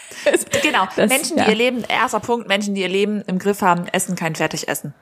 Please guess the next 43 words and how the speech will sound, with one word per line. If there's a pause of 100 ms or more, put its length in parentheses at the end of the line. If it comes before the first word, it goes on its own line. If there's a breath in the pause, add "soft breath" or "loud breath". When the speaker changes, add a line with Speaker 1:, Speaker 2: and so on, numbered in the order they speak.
(600 soft breath)
Speaker 1:
Ja, (400)
genau. (420 loud breath)
Speaker 2:
Die
kochen
immer,
die
Speaker 1:
Ja.
Speaker 2:
machen
Meal
Prep. (840)
Speaker 1:
Die
machen
Meal
Prep. (240)
Das
sind
Speaker 2:
Ja.
Speaker 1:
Menschen,
die
ihr
Leben
im
Griff
haben,
Speaker 2:
Ja.
Speaker 1:
ja. (520 loud breath)
Speaker 2:
Das
ist
Speaker 1:
Ja.
Speaker 2:
nämlich
jetzt
auch
der
Plan
von
meinem
Freund
und
mir,
Meal
Prep
zu
machen.